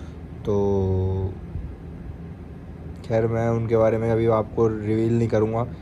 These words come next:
पहले कल हम उनके office पे जाएंगे, फिर सारी बातें share करेंगे। Hopefully अगर हमारे पास time हो तो हम जाएंगे, नहीं तो दो से तीन दिन में जैसे ही free होते हैं फिर मैं आपको मिलाऊंगा, जिसने हमारी help करी है, मेरी और आसिफ भाई की, कि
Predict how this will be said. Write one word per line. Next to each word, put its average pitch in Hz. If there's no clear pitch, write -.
पहले 117
कल 117
हम 117
उनके 120
office 117
पे 127
जाएंगे, 110
फिर 127
सारी 107
बातें 107
share 107
करेंगे। 104
Hopefully 120
अगर 117
हमारे 113
पास 113
time 107
हो 110
तो 110
हम 110
जाएंगे, 104
नहीं 120
तो 135
दो 120
से 123
तीन 120
दिन 117
में 127
जैसे 117
ही 123
free 120
होते 110
हैं 131
फिर 117
मैं 113
आपको 107
मिलाऊंगा, 107
जिसने 131
हमारी 117
help 113
करी 113
है, 131
मेरी 123
और 127
आसिफ 120
भाई 104
की, 127
कि 110